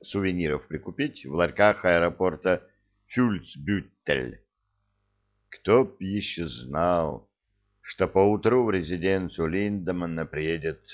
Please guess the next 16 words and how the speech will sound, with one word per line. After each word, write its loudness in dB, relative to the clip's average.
совсем -4
не -4
полиция. -8
Мы 2
спокойно 4
покинули 0
замок, 0
больше 2
напоминающий 0
теперь -2
обитель 0
призраков, -2
выехав 2
прямо 0
через -2
ворота 2